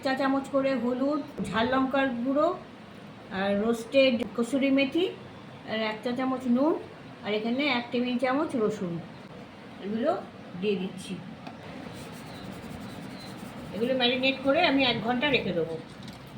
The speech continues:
যদি হাতে সময় না থাকে, তাহলে অন্তত কুড়ি পঁচিশ মিনিট মতন ম্যারিনেট করে রেখে দেবেন। মাংসর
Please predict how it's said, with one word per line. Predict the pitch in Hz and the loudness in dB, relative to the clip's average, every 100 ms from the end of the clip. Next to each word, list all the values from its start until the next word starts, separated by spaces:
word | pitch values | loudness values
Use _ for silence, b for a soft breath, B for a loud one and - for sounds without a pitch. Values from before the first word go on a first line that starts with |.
| - - - - - - - - - - 196 | -14 -14 -14 -12 -12 -14 -14 -16 -16 -12 4
যদি | 233 240 247 | 4 6 4
হাতে | 247 262 262 | 4 4 4
সময় | 247 262 262 | 4 6 6
না | 247 | 4
থাকে, | 254 254 330 440 - - - - - | 2 2 -2 -4 -10 -12 -12 -12 -2
তাহলে | 233 247 | 2 4
অন্তত | 233 233 247 285 285 277 | 4 2 0 2 2 2
কুড়ি | 262 254 262 | 2 0 0
পঁচিশ | 254 262 269 | 0 2 4
মিনিট | 277 269 269 | 4 4 2
মতন | 269 339 269 | 4 4 4
ম্যারিনেট | 226 240 240 269 | 4 2 2 2
করে | 285 214 | 2 2
রেখে | 185 160 | 2 0
দেবেন। | 151 156 151 - - - - - - - - - - - - - _ _ _ _ - | 0 -2 -6 -14 -16 -16 -16 -16 -16 -16 -16 -16 -16 -16 -16 -18 _ _ _ _ -6
মাংসর | 208 220 254 | -2 0 -2